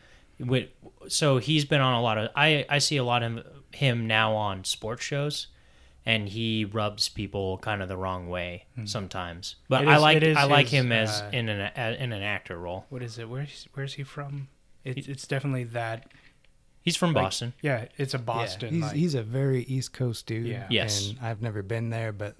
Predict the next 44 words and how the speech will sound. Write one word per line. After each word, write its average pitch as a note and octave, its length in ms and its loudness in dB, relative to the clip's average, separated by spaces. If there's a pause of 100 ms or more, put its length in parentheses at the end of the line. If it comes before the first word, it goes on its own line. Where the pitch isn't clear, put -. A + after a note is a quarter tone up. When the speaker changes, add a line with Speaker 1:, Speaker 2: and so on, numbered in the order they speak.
(120)
Speaker 3:
from G2 400 -10 (140)
what A2 200 -8
I G#2+ 60 -6
understand, G#2+ 560 -8
he's A2+ 160 -10
kinda G2 360 -8 (320)
fits - 380 -10
it G#2+ 160 -12 (480)
Speaker 1:
Yeah. C#3 160 6
Speaker 3:
perfectly. G#2+ 460 -8
Speaker 1:
Yeah, F#3 180 4 (180)
totally. G#2+ 400 0 (160)
Speaker 2:
And B2 120 -2
he B2+ 60 -2
does A#2+ 200 -4
a A2+ 60 -6
lot A2 200 -6
of, G#2 160 -10
like, G2+ 220 -10
comedic A2 460 -8 (200)
little A#2+ 240 -6
videos. A2 540 -8
Like, A2+ 140 -8
there A#2 100 -8
was A2+ 160 -8
one A2+ 140 -8
where A2+ 100 -6
Speaker 1:
He's C#3 140 4
Speaker 2:
he A#2+ 60 4
Speaker 1:
a - 20 2
Speaker 2:
was, A2 80 -2
Speaker 1:
very B2 260 6
funny G2+ 300 -4
man. F#2 200 -8
Speaker 2:
he, B2 120 -2
he B2+ 120 -6
was, A#2 240 -6
uh, A2+ 280 -6
there B2+ 100 -6
was A#2 140 -6
this A2+ 120 -10
cat B2 440 -6
with A#2 140 -12
this A#2+ 200 -8